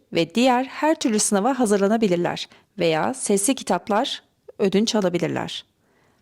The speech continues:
Yani tabii ki bunun çok fazla anlamı ve amacı var.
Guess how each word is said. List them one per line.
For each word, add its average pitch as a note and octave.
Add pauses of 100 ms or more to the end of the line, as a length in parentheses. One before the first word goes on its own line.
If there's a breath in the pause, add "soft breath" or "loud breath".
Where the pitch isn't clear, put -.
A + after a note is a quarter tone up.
(580)
Yani F3+
tabii B3+
ki B3 (380)
bunun G3+
çok C#4
fazla F3+
anlamı F3+
ve D4+
amacı G3+
var. D#3+